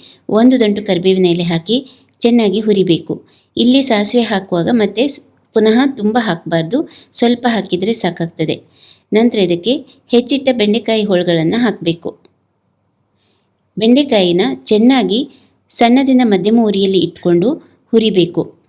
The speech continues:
ಮಧ್ಯೆ ಮಧ್ಯೆ ಇದನ್ನ ಹೀಗೆ ಸೌಟಿನಿಂದ ಮಗುಚುತ್ತಾ ಇರ್ಬೇಕು. ಮುಚ್ಚಳನ ಮುಚ್ಚಿದ್ರೆ ಲೋಳೆ ಅಂಶ ಹಾಗೆ ಉಳಿತದೆ. ಬೆಂಡೆಕಾಯಿಯ ಲೋಳೆ ಅಂಶ ಹೋದ ಮೇಲೆ ನಾವು ಮುಚ್ಚಳ ಮುಚ್ಚಿ ಬೇಯಿಸ್ಬೋದು.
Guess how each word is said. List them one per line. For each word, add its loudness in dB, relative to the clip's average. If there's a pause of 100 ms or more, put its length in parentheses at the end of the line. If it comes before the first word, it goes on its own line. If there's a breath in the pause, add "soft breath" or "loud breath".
(300)
ಮಧ್ಯೆ 2
ಮಧ್ಯೆ 2
ಇದನ್ನ 0
ಹೀಗೆ 0
ಸೌಟಿನಿಂದ 0
ಮಗುಚುತ್ತಾ -4
ಇರ್ಬೇಕು. -2 (300 loud breath)
ಮುಚ್ಚಳನ 2
ಮುಚ್ಚಿದ್ರೆ 0
ಲೋಳೆ 4
ಅಂಶ 0
ಹಾಗೆ -2
ಉಳಿತದೆ. -2 (420 loud breath)
ಬೆಂಡೆಕಾಯಿಯ 2
ಲೋಳೆ 2
ಅಂಶ -2
ಹೋದ 2
ಮೇಲೆ 2
ನಾವು 2
ಮುಚ್ಚಳ 0
ಮುಚ್ಚಿ -2
ಬೇಯಿಸ್ಬೋದು. 0